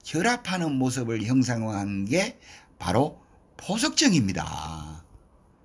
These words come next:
자, 그러면 이 포, 포석정이라고 할 때 이거 포가 뭐예요? 조개잖아요, 조개. 조개 중에서도 전복 종류를 말을 하잖아요. 자, 이거 전복 봐요. 뭐 어떻게 생겼어요, 이거?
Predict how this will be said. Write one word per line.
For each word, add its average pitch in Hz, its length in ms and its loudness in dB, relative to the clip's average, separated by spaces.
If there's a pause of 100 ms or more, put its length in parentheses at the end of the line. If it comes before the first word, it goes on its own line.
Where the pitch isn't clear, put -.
(100)
자, 147 140 0
그러면 156 380 2 (300)
이 170 200 0
포, - 480 0 (360)
포석정이라고 180 760 2
할 110 120 0
때 113 100 -4
이거 101 200 -6
포가 269 280 4
뭐예요? 92 500 0 (1160)
조개잖아요, 160 520 4
조개. 90 440 -2 (100)
조개 113 280 -2
중에서도 143 420 -2
전복 160 400 -2
종류를 113 360 0
말을 92 260 -2
하잖아요. 82 500 -4 (1700)
자, 196 120 2
이거 180 160 4
전복 196 420 0
봐요. 127 380 2 (760)
뭐 170 140 0
어떻게 156 240 2
생겼어요, 175 520 0
이거? 80 380 -6